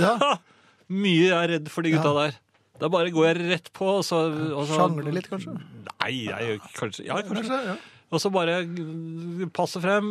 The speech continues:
Speaker 2: ne-, nesten litt irritert,
Speaker 1: Ja.
Speaker 2: når de
Speaker 1: Er det,
Speaker 2: begynner å skal, skal
Speaker 1: er det
Speaker 2: de se
Speaker 1: mitt
Speaker 2: i
Speaker 1: pass?
Speaker 2: passet?
Speaker 1: Er det min
Speaker 2: Ja.
Speaker 1: kone? Så jeg vet ikke. Det
Speaker 2: Du,
Speaker 1: var
Speaker 2: bare slipp
Speaker 1: ta et
Speaker 2: meg inn,
Speaker 1: pass.
Speaker 2: da.
Speaker 1: Ja,
Speaker 2: Du,
Speaker 1: skjønner.
Speaker 2: du, og få opp døra.
Speaker 1: Kompis.
Speaker 2: Du,
Speaker 1: Ja.
Speaker 2: jeg er, jeg er norsk.
Speaker 1: Ja.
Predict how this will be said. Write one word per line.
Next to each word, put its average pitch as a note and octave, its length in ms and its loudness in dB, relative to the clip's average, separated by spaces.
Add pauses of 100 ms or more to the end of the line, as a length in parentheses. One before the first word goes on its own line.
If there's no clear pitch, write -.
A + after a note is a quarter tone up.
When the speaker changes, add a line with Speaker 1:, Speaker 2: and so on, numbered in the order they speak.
(160)
Speaker 2:
ne-, F#3+ 140 0
nesten F3 320 0
litt D#3+ 100 -2
irritert, F3 480 0
Speaker 1:
Ja. - 160 -12 (140)
Speaker 2:
når E3 100 0
de D#3+ 80 4
Speaker 1:
Er F#3+ 160 4
det, G3 140 4
Speaker 2:
begynner C#3+ 180 4
å - 0 -
skal, D3+ 300 -2
skal C#3+ 160 4
Speaker 1:
er - 20 6
det - 80 6
Speaker 2:
de G#3+ 60 6
se - 20 6
Speaker 1:
mitt B2 140 4
Speaker 2:
i C3+ 40 0
Speaker 1:
pass? A#3+ 180 4
Speaker 2:
passet? F#3 100 4
Speaker 1:
Er - 20 4
det E3+ 140 2
min - 40 4
Speaker 2:
Ja. F#3 60 2
Speaker 1:
kone? G3+ 240 4
Så A3+ 160 0
jeg G#3+ 80 4
vet G3 160 0
ikke. B3 240 -6
Det A3+ 120 -4
Speaker 2:
Du, C#3+ 60 4
Speaker 1:
var A3 120 2
Speaker 2:
bare D#3 180 0
slipp - 160 -2
Speaker 1:
ta G#3+ 60 4
et E3 100 2
Speaker 2:
meg D3 80 4
inn, F3 80 2
Speaker 1:
pass. C3 160 2
Speaker 2:
da. D#3 60 0
Speaker 1:
Ja, E3+ 60 0
Speaker 2:
Du, C3 80 2
Speaker 1:
skjønner. D#3+ 280 0
Speaker 2:
du, C3+ 80 0 (140)
og D3+ 180 2
få D3+ 160 2
opp C#3+ 80 0
døra. D#3 240 4
Speaker 1:
Kompis. - 180 0
Speaker 2:
Du, A#2 80 -2
Speaker 1:
Ja. D3 120 2
Speaker 2:
jeg A#2+ 100 -2
er, C3 200 0 (200)
jeg A#2+ 80 -2 (200)
er - 40 -4
norsk. C#3 260 -2 (200)
Speaker 1:
Ja. D3+ 100 -6